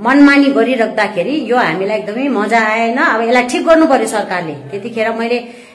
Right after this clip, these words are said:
second भिडियोमा पनि भने, Jacob Khaling सरज्यूले माफी माग्नुपर्छ, सरकारले माफी माग्नुपर्छ। किनभने यो तपाईँको घरमा बसेर, अ,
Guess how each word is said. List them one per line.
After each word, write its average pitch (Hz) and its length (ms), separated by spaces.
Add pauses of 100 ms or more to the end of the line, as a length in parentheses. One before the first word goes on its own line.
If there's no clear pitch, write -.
second 320 380
भिडियोमा 233 380
पनि 311 100
भने, 247 240
Jacob 247 360
Khaling 220 260
सरज्यूले 214 500
माफी 233 360
माग्नुपर्छ, 269 580
सरकारले 302 560
माफी 262 260
माग्नुपर्छ। 214 560 (460)
किनभने 285 320
यो 262 180
तपाईँको 240 400
घरमा 185 360
बसेर, 233 320
अ, 208 260